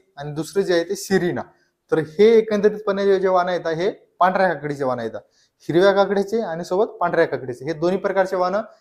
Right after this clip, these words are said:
जे मार्केटमध्ये सध्या एकदम चांगल्या पद्धतीने परफॉर्म करतायत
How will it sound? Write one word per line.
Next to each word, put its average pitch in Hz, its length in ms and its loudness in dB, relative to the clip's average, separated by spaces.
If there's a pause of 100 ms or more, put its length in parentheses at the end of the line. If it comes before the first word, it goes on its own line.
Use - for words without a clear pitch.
(180)
जे 196 160 4
मार्केटमध्ये 190 440 -2
सध्या 190 220 -6
एकदम 185 220 -6
चांगल्या 175 360 0
पद्धतीने 185 360 -4
परफॉर्म 170 400 -4
करतायत 160 320 -2